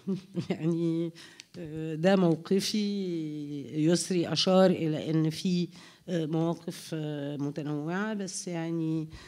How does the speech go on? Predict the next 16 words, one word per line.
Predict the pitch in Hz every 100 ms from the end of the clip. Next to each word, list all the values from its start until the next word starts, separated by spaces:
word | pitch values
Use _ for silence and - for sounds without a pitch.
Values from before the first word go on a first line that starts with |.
| - -
آه، | - 165 160 160 - 190
أنا | 190 156
أفضل، | - 196 180 170 156 156 - _ _ _ -
آه، | 147 147 147 151 147 147 143 143 - - - - 120 -
راجل | 170 196 190 180 165
نسوي | 170 190 190 147 147
في | -
البرلمان | 156 151 165 156 151 165 185 196 208
عن | 110 165
ست | 175 - 202 202 - 190 185 - -
متخلفة | 175 165 170 175 170 196 196 190
زي | 180 170 156
الست | 156 185 185
أم | 175 165 165
أيمن. | 160 160 151 131 139 - _ - - _ - 277
يعني، | 160 147 160 156 156